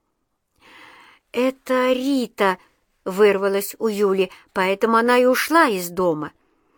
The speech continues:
Она хотела отомстить своим мучителям. Я тоже её искал, потому что эта кудрявая мышка — слишком много знала.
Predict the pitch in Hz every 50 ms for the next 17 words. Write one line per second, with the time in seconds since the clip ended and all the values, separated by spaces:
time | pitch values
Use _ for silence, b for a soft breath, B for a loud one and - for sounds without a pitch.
0 | _ - 170 190 202 196 - 208 196 - 233 208 202 196 196 214 196 202 - -
1 | - - 247 220 - - - 185 190 196 196 190 190 202 202 - - 247 208 -
2 | - 165 156 147 147 - - _ _ _ _ _ _ _ _ _ _ _ _ _
3 | _ _ _ _ _ _ 240 254 233 208 - 196 185 180 165 147 160 156 147 143
4 | 143 139 135 - - - - 143 135 120 110 - _ _ _ _ _ _ _ _
5 | _ _ _ - 160 - 160 160 175 170 - - - 180 170 - - - 185 175
6 | 170 190 202 202 190 185 185 185 185 190 226 240 208 - - - - 147 - _
7 | _ _ _ _ _ _ _ _ _ - - - 277 339 294 - - - - 175
8 | 160 160 160 170 180 180 165 170 160 165 160 151 147 151 139 131 127 123 -